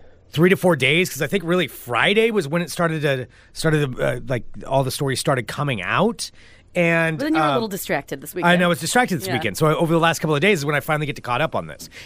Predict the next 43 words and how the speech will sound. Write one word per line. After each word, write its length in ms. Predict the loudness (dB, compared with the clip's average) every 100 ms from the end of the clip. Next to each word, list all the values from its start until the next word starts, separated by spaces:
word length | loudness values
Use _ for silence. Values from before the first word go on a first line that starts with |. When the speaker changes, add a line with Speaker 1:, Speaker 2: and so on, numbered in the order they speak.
| -2
Speaker 1:
And 80 |
I've 80 | 0
been 120 | 0
seeing 180 | -2 -4
it 80 | -2
pop 220 | -4 0
up 120 | -2 -2
more 220 | -4 -2
and 80 | -2
more 240 | -2 0
on 120 | 0
different, 400 | -4 -4 -4 -6 -10 -10 -4
like, 160 | -2 2
news 260 | 4 4
services 440 | 0 -2 -2 -4 0
that 100 | 0
I 80 |
follow. 500 | 2 4 4 2 -4 -12 -16 -16 -14 -8
And 100 | 0
so 100 | 2
I 40 |
decided 340 | 2 2 2
to 60 | 2
go 100 | 4
down 120 | 4 2
the 60 |
rabbit 220 | 2 2
hole 140 | 2 0
and 100 | -2
see 200 | -2 0
what 120 | 0
I'm 100 | 0
talking 280 | -2 -2 -4
about. 260 | -6 -6
Now, 260 | -4 -6 -6 -10 -16 -10
let 100 | -2
me 60 | 2
ask 180 | 2 2
you 80 | 2
this. 320 | 2 0 -10 -18 -20 -20 -20 -20 -20 -20
Have 180 | -8 -6
you 100 | -6
heard 460 | -4 2 4 2